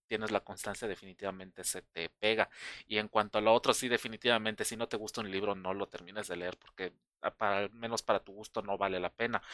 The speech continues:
Fue lo que me pasó con lo que dije de Cuyo, no llegué ni a treinta páginas. No me, no me enamoró simplemente la novela. Y otra que traté de leer y que de plano no, no entendí por qué a la gente le gusta es la de La Guerra de los Mundos de Orson Welles. Tampoco,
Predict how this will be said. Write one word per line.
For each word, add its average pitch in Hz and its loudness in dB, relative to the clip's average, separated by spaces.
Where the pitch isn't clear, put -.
Fue 113 0
lo 110 2
que 110 0
me 101 -4
pasó - -4
con 107 -4
lo 92 -6
que 95 -8
dije 95 -6
de 92 -2
Cuyo, 113 0
no 110 0
llegué 107 -2
ni 110 -6
a 98 -4
treinta 104 -6
páginas. - -2
No 113 0
me, 117 0
no 131 0
me 135 4
enamoró 104 0
simplemente 104 -4
la 90 0
novela. 98 0
Y 104 -6
otra 120 2
que 110 -2
traté - -2
de 113 4
leer 101 4
y 110 -16
que - -8
de 92 -2
plano 113 0
no, 107 -2
no 110 -2
entendí 104 -4
por - -8
qué - -4
a 104 2
la 98 2
gente 104 -6
le 92 -2
gusta 92 -8
es 101 -2
la 92 2
de 85 -2
La 85 0
Guerra 101 0
de 92 0
los 87 -8
Mundos 98 -6
de 85 -6
Orson 92 -6
Welles. 92 -2
Tampoco, 101 0